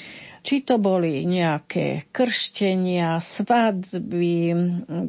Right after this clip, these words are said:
každý pohreb. Takže vďaka mojej babke a aj mojej mame spievali obidve.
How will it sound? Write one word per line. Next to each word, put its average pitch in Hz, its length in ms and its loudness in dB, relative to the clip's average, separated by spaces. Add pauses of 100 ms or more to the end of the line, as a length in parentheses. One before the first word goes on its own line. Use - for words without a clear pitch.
(120)
každý 180 640 2
pohreb. 196 640 0 (320)
Takže 185 400 0
vďaka 185 720 0
mojej 175 240 2
babke 214 640 0 (480)
a 175 400 2
aj 208 240 4
mojej 180 400 2
mame 220 640 2 (720)
spievali 233 880 2
obidve. 185 640 0